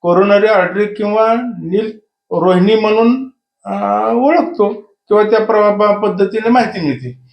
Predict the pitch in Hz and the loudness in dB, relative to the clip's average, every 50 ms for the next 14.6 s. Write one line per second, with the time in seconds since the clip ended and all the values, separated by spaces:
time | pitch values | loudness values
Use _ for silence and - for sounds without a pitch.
0 | _ _ - _ _ _ _ 190 190 185 - 269 262 254 247 254 247 254 254 254 | _ _ -20 _ _ _ _ -2 -2 0 2 0 2 2 2 0 2 2 2 2
1 | 247 247 247 254 254 254 262 262 - - - 202 202 202 196 - 254 294 285 262 | 2 2 2 2 2 2 2 0 -2 -2 -2 0 0 0 0 0 0 2 2 2
2 | 254 233 190 180 175 170 165 160 139 127 143 165 226 233 - - _ _ _ _ | 2 2 2 0 0 0 0 -2 0 0 0 -2 -2 -6 -10 -14 _ _ _ _
3 | _ _ _ _ _ _ _ _ _ _ _ _ _ _ _ _ _ - 262 254 | _ _ _ _ _ _ _ _ _ _ _ _ _ _ _ _ _ 0 2 2
4 | 262 247 220 202 226 220 220 220 220 214 - 208 202 202 196 202 - 208 208 214 | 4 2 2 4 4 4 4 4 2 0 0 0 2 0 0 0 -2 -2 -2 -2
5 | 226 233 247 247 202 175 151 170 165 165 - - - 190 190 196 - - - _ | -4 -6 -10 -12 -16 -8 -6 -6 -6 -6 -6 -4 -2 0 0 -2 -4 -8 -16 _
6 | _ _ _ - 185 185 190 190 190 190 185 - 190 185 180 185 185 185 196 - | _ _ _ -2 0 2 2 2 2 0 0 0 -2 -2 0 2 2 2 0 -2
7 | - - 175 151 147 165 160 160 147 113 - 185 190 208 196 - - 127 110 - | -2 -4 -4 -2 -2 -2 -2 0 -2 -2 -2 -2 -2 0 0 0 0 -2 -4 -4
8 | - - _ _ _ _ _ _ _ _ _ _ _ _ - 226 233 240 240 247 | -8 -16 _ _ _ _ _ _ _ _ _ _ _ _ 0 2 4 4 4 2
9 | 254 294 294 - - _ _ _ _ _ _ _ _ _ _ _ - 202 226 240 | 0 -2 -6 -12 -18 _ _ _ _ _ _ _ _ _ _ _ -2 2 2 2
10 | 240 240 233 226 226 226 - 247 240 226 214 214 226 226 220 220 - 233 226 226 | 2 2 2 0 0 0 0 2 2 2 2 0 0 -2 -2 -2 -2 -2 -2 0
11 | 226 220 220 208 190 185 185 233 226 226 214 196 196 - - 160 147 147 - - | 0 -2 0 -2 -4 -4 -2 -2 -2 -2 -2 -4 -4 -4 -4 -4 -4 -4 -6 -10
12 | _ _ _ _ _ _ _ _ _ _ _ _ 233 233 240 240 226 214 202 196 | _ _ _ _ _ _ _ _ _ _ _ _ 2 4 4 4 4 2 2 2
13 | 202 214 220 220 220 220 220 220 220 220 220 214 208 - - 196 190 180 175 202 | 2 4 4 4 4 4 2 2 2 4 2 2 0 -2 -2 -4 -4 -2 -2 -2
14 | 196 202 214 208 196 185 185 - 196 196 175 165 | 0 0 0 0 -2 -2 -2 -4 -6 -6 -2 0